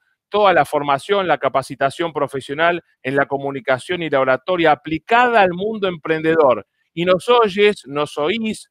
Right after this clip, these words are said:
nos escuchás, como decimos en Argentina, a través de N M miami punto com, toda la semana, todos los días, veinticuatro siete, como los A T M, como los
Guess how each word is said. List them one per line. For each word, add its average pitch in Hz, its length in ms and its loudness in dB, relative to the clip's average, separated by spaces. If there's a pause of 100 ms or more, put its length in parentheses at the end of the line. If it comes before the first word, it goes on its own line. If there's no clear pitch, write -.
(200)
nos 175 240 -6
escuchás, - 560 -2
como 143 260 -4
decimos 160 400 -4
en 147 80 -4
Argentina, 196 760 0 (220)
a 143 140 2
través 156 460 2
de 143 200 2 (260)
N 226 500 0
M 208 380 0
miami 175 720 2
punto 190 600 -6
com, 240 320 2 (440)
toda 240 240 4
la 196 120 4
semana, 202 640 0 (320)
todos 233 260 2
los 165 160 -2
días, 196 340 0
veinticuatro 170 800 -4
siete, 196 380 -4
como 156 200 -2
los 156 200 -4
A 220 140 2
T 190 280 0
M, 226 240 -2
como 143 140 -2
los 139 180 -4